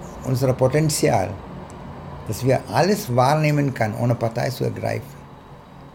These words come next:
die uns letztendlich befähigen, im tiefsten Sinne frei zu werden. Und auch in genauerer Betrachtung gesagt,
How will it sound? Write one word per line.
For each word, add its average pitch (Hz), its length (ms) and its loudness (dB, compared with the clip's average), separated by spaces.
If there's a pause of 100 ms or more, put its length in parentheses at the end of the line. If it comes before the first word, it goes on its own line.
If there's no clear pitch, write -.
(720)
die 131 120 4
uns 143 280 2
letztendlich 127 640 -2
befähigen, 117 680 -2 (1080)
im 113 200 -8
tiefsten 151 440 -2
Sinne 127 300 -2
frei 117 320 -2
zu 120 220 -4
werden. 107 340 -4 (960)
Und 127 160 0
auch 127 180 0
in 117 280 0 (1900)
genauerer 117 440 0
Betrachtung 127 540 -2
gesagt, 117 520 -4